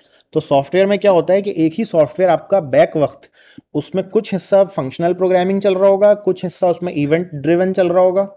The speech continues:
और कुछ हिस्सा उसके अंदर हो सकता है ऑब्जेक्ट ओरिएंटेड भी हो, जो हम लेटर अभी कवर करेंगे इसमें, जहाँ पे ये इन्होंने जनरेटर फंक्शन वगैरह का जिक्र किया हुआ है, सॉरी जनरेटर कह रहा हूँ मैं,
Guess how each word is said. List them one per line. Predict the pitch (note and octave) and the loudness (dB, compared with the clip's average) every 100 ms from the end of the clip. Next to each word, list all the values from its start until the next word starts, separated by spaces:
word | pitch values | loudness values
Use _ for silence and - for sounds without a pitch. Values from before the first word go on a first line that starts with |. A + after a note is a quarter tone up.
| _ _ _ | _ _ _
और | D3 | -4
कुछ | D3 A3+ A3+ | 0 -2 0
हिस्सा | F#3+ - F#3 | -4 0 0
उसके | E3+ F3+ | -2 -6
अंदर | E3+ G3+ | -2 0
हो | D#3 | 0
सकता | E3 - G3+ | -2 -2 2
है | |
ऑब्जेक्ट | D#3+ C#3+ D#3+ | 2 2 0
ओरिएंटेड | E3 D#3 D3+ D#3 D#3 | 0 0 -4 -6 -2
भी | E3+ | -2
हो, | |
जो | F3 D3 | 0 -2
हम | D3+ D3+ - | -4 -6 -10
लेटर | A#2+ C3+ D#3 | -6 -2 0
अभी | D3+ D3 | 0 0
कवर | C#3+ B2+ C3+ | -2 -2 0
करेंगे | B2+ B2+ C#3 | -2 -4 -4
इसमें, | C#3 E3+ F#3 - _ - | -4 -8 -14 -20 _ -10
जहाँ | A#2+ C#3 C3+ | -4 -2 0
पे | D3 | 0
ये | C#3 C#3 C3 - _ _ _ - | 2 2 0 -6 _ _ _ -10
इन्होंने | C3+ C3+ C3+ C3 B2 | -8 -4 -4 -4 -4
जनरेटर | B2 C3 B2+ C3 C#3+ | -4 -4 -2 -2 -2
फंक्शन | C#3 C3+ C3 C#3+ | -4 -6 -6 -2
वगैरह | B2+ C3 | 0 0
का | B2+ | 0
जिक्र | B2 A2+ A2+ | -4 -4 -8
किया | G#2 G2 | -8 -12
हुआ | G2 | -12
है, | G#2 _ _ _ | -16 _ _ _
सॉरी | - B2+ | -8 -8
जनरेटर | B2+ B2 A#2 A#2+ C3 | -6 -6 -4 -4 -4
कह | A#2+ A2+ | -4 -4
रहा | A2 | -6
हूँ | |
मैं, | G#2 | -10